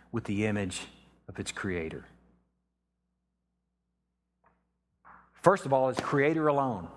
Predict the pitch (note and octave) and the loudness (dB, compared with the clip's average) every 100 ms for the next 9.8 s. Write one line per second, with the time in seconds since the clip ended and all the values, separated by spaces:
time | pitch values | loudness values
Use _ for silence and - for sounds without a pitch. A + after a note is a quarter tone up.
0 | - _ _ _ _ _ _ _ _ _ | -20 _ _ _ _ _ _ _ _ _
1 | _ _ - A#2 G#2 A2+ - G#2+ F#2+ G#2+ | _ _ -2 0 2 0 2 -2 -2 -4
2 | G2 F#2 F2+ E2+ D#2 - - _ _ _ | -6 -4 -4 -6 -8 -12 -20 _ _ _
3 | _ _ _ _ _ _ _ _ _ _ | _ _ _ _ _ _ _ _ _ _
4 | _ - A#2 - D3 D3 F3 F3 E3 E3 | _ 0 0 2 4 6 6 4 4 4
5 | F3+ F3+ C#3 B2 F3 F3 C#3 E3 D#3 C#3 | 2 0 -4 0 2 2 2 4 2 2
6 | D3 B2+ A#2+ D3 D#3+ D#3 D3+ D#3+ D#3+ D#3+ | 0 2 2 2 2 0 2 0 0 0
7 | C#3+ A2+ G#2+ B2 E3 E3+ D#3 D3+ D#3+ E3 | 0 0 2 6 6 4 2 2 2 -2
8 | D3 D#3 D#3 D#3 E3 C3 B2 C3+ D#3+ D#3 | 0 0 2 2 2 2 2 2 2 4
9 | D3 C#3 C#3+ D3+ C#3+ C3+ D3+ D#3+ | 2 2 0 2 2 2 2 0